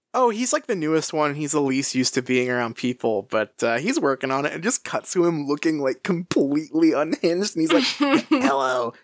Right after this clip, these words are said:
Speaker 1: hello, Bella." <laughs> He's just, like, really
Speaker 2: <laughs>
Speaker 1: scary looking. <laughs>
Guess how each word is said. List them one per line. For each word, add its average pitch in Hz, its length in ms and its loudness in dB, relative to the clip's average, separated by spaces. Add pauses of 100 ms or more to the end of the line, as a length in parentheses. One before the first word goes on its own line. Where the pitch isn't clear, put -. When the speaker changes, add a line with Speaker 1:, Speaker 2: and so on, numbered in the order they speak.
Speaker 1:
hello, 135 300 -2
Bella." 123 500 -6
<laughs> 277 220 2
He's 320 220 6
just, - 180 2
like, 285 180 -2
really 208 480 0
Speaker 2:
<laughs> - 0 -
Speaker 1:
scary 185 600 -2
looking. 214 500 -2
<laughs> 370 180 -4